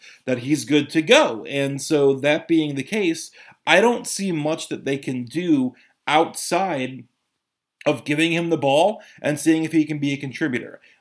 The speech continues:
Does this likely end in a situation where Holland has another rough outing and the Cardinals really have to consider what the next step is? Yeah, I think it's fair to say that's the most likely outcome.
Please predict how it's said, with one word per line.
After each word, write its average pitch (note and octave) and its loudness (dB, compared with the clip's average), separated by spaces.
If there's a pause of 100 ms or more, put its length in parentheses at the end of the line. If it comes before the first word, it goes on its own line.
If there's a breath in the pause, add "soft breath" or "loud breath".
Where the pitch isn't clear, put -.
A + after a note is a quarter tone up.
(160)
Does C#3+ 0
this D3 0
likely D#3 2
end E3+ -2
in D3+ -2
a D3 -6
situation D3 -6
where C3+ -2
Holland C3+ -2
has C3+ -6
another C3+ -6
rough C3 -2
outing C#3+ -2
and B2 -8
the A#2 -10
Cardinals B2+ -6
really B2+ -8
have B2+ -6
to A#2 -12
consider C3 -6 (220 loud breath)
what C#3+ -4
the C3+ -2
next B2+ -2
step C#3+ -2
is? D#3+ -4
Yeah, A3 4
I C#3+ 4
think F3+ -2
it's D#3+ -4
fair D3+ -2
to C#3 -4
say C#3+ -4
that's C3 -6
the C3+ -8
most C3 -8
likely B2 -4
outcome. C#3+ -10